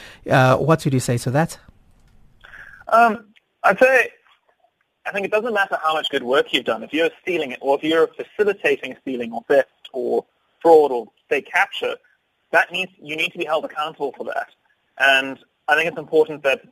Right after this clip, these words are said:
Speaker 2: businesses hold their service providers, such as K P M G in this instance, responsible for that.
Speaker 1: Mm. Um, uh, K P M G has come out,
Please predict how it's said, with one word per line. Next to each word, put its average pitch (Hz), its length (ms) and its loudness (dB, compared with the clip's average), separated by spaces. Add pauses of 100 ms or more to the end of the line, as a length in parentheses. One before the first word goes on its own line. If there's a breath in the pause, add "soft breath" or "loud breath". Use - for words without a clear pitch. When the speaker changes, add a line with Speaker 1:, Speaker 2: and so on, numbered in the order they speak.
(380)
Speaker 2:
businesses 170 600 -2 (260 soft breath)
hold 131 340 2 (420)
their 123 380 4 (440)
service 165 220 2
providers, 117 460 -4
such 220 140 -6
as - 80 -12
K 117 140 -6
P - 140 -18
M 113 80 -14
G - 140 -10
in 113 100 -10
this 113 180 -12
instance, 117 400 -14 (300)
responsible 117 560 0
for - 60 -10
that. - 220 -4 (920)
Speaker 1:
Mm. 180 320 4 (240 loud breath)
Um, 214 160 4
uh, 240 160 4
K 330 280 4
P 294 180 4
M 233 80 8
G 180 160 4
has 139 380 4
come 117 200 -2
out, 101 180 -4